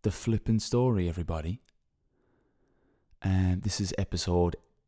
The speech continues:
eight of Flip the Script with, uh, myself, Conor O'Keefe.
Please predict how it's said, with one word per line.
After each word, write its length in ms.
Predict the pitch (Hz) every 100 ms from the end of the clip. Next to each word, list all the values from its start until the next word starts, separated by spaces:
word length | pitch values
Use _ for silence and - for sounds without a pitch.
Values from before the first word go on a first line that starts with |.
| _
eight 520 | 113 120 110 82 - -
of 160 | 92 82
Flip 340 | - 90 82
the 80 | 92
Script 520 | - - 90 - - - _ _ _ _ _ _ _ _ _ _ _ _ -
with, 160 | 87
uh, 220 | 87 87
myself, 580 | 85 87 87 92 123 -
Conor 320 | - 92 90
O'Keefe. 480 | 87 - 107 127 -